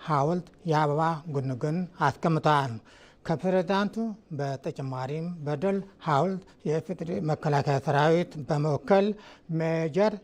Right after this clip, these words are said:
ጄኔራል እንዳርካቸው ወልደጌታን፣ የጀግኖች አርበኞች ማህበርን በመወከል ደግሞ የማህበሩ ፕሬዝዳንት ልጅ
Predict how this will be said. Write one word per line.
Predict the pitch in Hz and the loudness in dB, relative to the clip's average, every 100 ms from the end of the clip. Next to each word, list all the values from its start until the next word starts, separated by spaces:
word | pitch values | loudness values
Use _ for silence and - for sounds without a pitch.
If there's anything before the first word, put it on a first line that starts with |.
| - 139 | -10 -4
ጄኔራል | 143 139 139 156 160 185 175 | -2 0 2 2 2 -2 -4
እንዳርካቸው | 147 151 139 156 135 190 202 | -2 -2 -2 -4 -2 0 0
ወልደጌታን፣ | 151 135 123 135 160 160 185 190 - - | -2 -4 -4 -2 2 2 0 -6 -16 -14
የጀግኖች | 147 147 147 185 208 208 208 - 180 | -6 -4 -2 -2 0 0 -2 -8 0
አርበኞች | 147 139 139 131 - 180 | 0 0 -4 -6 -8 -4
ማህበርን | 139 135 143 160 175 175 | 0 0 2 0 0 0
በመወከል | 147 151 - 151 131 | -2 -2 -4 -6 -2
ደግሞ | 151 156 175 185 - - - | -2 0 -2 -2 -4 -20 -8
የማህበሩ | 143 139 143 170 185 196 208 220 196 - - | -2 0 0 -2 0 0 2 0 -4 -16 -16
ፕሬዝዳንት | - 165 131 127 156 180 185 - | 0 2 2 2 2 2 -2 -4
ልጅ | 175 196 | 0 0